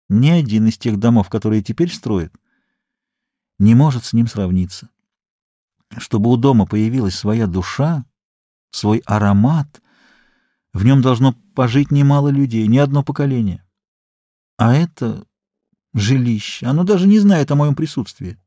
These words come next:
Ему всё равно, жива ли я или умерла. Издаёт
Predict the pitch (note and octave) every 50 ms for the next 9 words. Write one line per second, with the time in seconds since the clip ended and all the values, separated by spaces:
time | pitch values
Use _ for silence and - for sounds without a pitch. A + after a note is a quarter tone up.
0 | _ _ _ - D3 F3+ G3+ G3+ - A#3+ A3+ A3 G3+ D3+ A#2+ G#2+ D3+ G3 F3+ F3
1 | F3+ F3+ F#3 F#3+ F3+ F3+ F3 E3+ F3 F3 D3 F3 F#3+ G3 F#3 F3 F3 E3+ D#3+ D3+
2 | D#3 E3 F3 F3 - _ _ _ _ _ _ _ _ _ _ _ _ _ _ _
3 | _ _ - A#2 A2+ G#2+ G#2 C3+ D3 F3 G3 F#3+